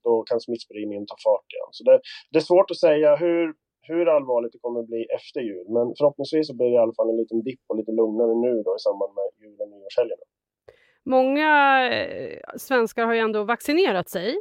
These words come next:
Speaker 2: Både en och två och tre och kanske till och med fyra och fem gånger. Eh,
Speaker 1: Ja.
Speaker 2: hur mycket skulle du säga att vi klarar oss, eh, bättre tack vare vaccinationerna?
Speaker 1: Otroligt mycket bättre. Vaccinerna har gjort en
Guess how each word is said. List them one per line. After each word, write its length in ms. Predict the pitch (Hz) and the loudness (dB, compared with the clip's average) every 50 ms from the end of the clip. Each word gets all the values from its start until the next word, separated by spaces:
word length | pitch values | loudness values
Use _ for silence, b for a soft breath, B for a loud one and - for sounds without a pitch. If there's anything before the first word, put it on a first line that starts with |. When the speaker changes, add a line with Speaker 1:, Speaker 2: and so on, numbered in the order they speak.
| _ _ _ _ _ _ _ _ _ _ _ - | _ _ _ _ _ _ _ _ _ _ _ -4
Speaker 2:
Både 240 | 226 226 214 220 | -4 -2 -2 0
en 160 | 208 208 214 208 | 0 0 0 -2
och 80 | 196 | -4
två 120 | - - 208 | -4 -4 -4
och 100 | 196 185 | -4 -4
tre 180 | - 202 190 190 | -4 -4 -4 -4
och 100 | 180 - | -4 -4
kanske 220 | 202 180 202 185 | -6 -6 -6 -8
till 120 | - 196 | -10 -8
och 60 | 185 185 | -6 -6
med 120 | 180 - | -8 -6
fyra 220 | - 185 180 180 | -6 -6 -6 -4
och 80 | 175 - | -6 -4
fem 160 | 311 320 277 | -4 -4 -4
gånger. 300 | 180 170 175 185 202 202 _ _ _ _ _ _ 202 | -4 -4 -6 -8 -12 -14 _ _ _ _ _ _ -10
Eh, 40 | 202 | -8
Speaker 1:
Ja. 240 | 196 190 190 - - | -6 -2 0 2 2
Speaker 2:
hur 80 | 262 | 4
mycket 340 | 269 254 - - 254 233 214 | 2 0 -2 -2 -2 -2 -2
skulle 360 | - - - - 254 226 220 | -4 -10 -12 -6 -6 -2 0
du 100 | 214 214 | 0 0
säga 260 | - - 247 233 269 | 0 0 0 0 0
att 100 | 277 - | 0 0
vi 80 | 220 214 | -2 -4
klarar 400 | - - 226 220 233 269 294 277 | -2 0 0 2 2 2 0 0
oss, 420 | 226 208 185 - - - - - | 0 -2 -2 -4 -12 -20 -10 -4
eh, 100 | 226 214 | -4 -4
bättre 480 | 202 196 302 339 _ _ - 202 190 202 | -2 -2 -4 -6 _ _ -10 -4 -4 -4
tack 260 | - - 165 - - | -2 -4 -8 -6 -2
vare 180 | - 202 190 185 | -2 -2 -2 -2
vaccinationerna? 680 | 180 175 - - 190 180 - - 277 240 185 175 - - _ _ _ _ _ _ _ _ _ - | -4 -6 -8 -6 -8 -8 -6 -6 -6 -6 -6 -8 -10 -14 _ _ _ _ _ _ _ _ _ -2
Speaker 1:
Otroligt 520 | 175 175 - 175 190 202 190 175 151 - | -2 0 0 0 0 2 2 2 0 0
mycket 220 | 135 127 - 117 104 | -4 -4 -4 -2 -2
bättre. 300 | - - _ - - 78 - - _ _ - 143 | -2 -4 _ -10 -10 -10 -10 -10 _ _ 2 2
Vaccinerna 480 | 147 - - 170 170 165 160 156 160 | 2 4 4 4 6 6 4 4 4
har 100 | 156 165 | 4 4
gjort 200 | 156 156 156 - | 2 2 2 0
en 160 | 160 160 160 | 0 0 0